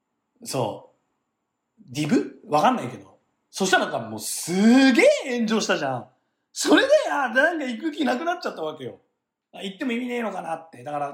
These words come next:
と、とにかくプログラミングできないから俺ツールができないわけよ。本当はそれ羨ましいと思ってんのね。思ってる。だからもしプログラミングができるやつが物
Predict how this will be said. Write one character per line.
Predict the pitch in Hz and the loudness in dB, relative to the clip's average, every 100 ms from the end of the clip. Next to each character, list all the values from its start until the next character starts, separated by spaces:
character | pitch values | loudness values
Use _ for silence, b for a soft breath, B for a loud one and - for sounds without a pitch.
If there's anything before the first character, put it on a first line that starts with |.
| - | -12
と、 | - 214 226 | -16 -14 -8
と | 466 | -4
に | 440 | -4
か | - | -4
く | |
プ | 233 | -4
ロ | 392 | -6
グ | 466 | -6
ラ | 440 | -8
ミ | |
ン | 403 | -10
グ | |
で | 339 | -10
き | 320 | -8
な | |
い | 185 | -8
か | |
ら | 143 | -8
俺 | 131 | -10
ツ | - 415 | -8 -6
ー | |
ル | 508 508 | -4 -2
が | 453 | -2
で | 370 | -2
き | |
な | 294 | -4
い | 156 | -4
わ | |
け | 131 | -6
よ。 | |
本 | 143 - 494 | -2 -2 -2
当 | 453 | -4
は | 294 | -4
そ | 285 | -4
れ | 285 262 | -4 -4
羨 | 226 311 339 | 0 2 2
ま | 311 | 0
し | 285 | -4
い | 208 | -6
と | |
思 | 151 | -8
っ | 135 | -10
て | 123 | -14
ん | 98 | -20
の | |
ね。 | _ _ _ _ _ | _ _ _ _ _
思 | 208 240 - | 2 2 0
っ | - | -4
て | |
る。 | 117 98 _ _ _ _ _ _ _ _ _ | -8 -8 _ _ _ _ _ _ _ _ _
だ | 220 | 2
か | 190 | 4
ら | |
も | 403 587 | 2 2
し | 359 | -2
プ | 226 262 | 2 4
ロ | 320 | 4
グ | 349 | 4
ラ | 349 | 2
ミ | 349 | 0
ン | 349 | -4
グ | 349 | -4
が | 320 | -2
で | 302 | -2
き | 339 | -2
る | |
や | 285 | -4
つ | - | -4
が | 175 | -4
物 | 285 | -2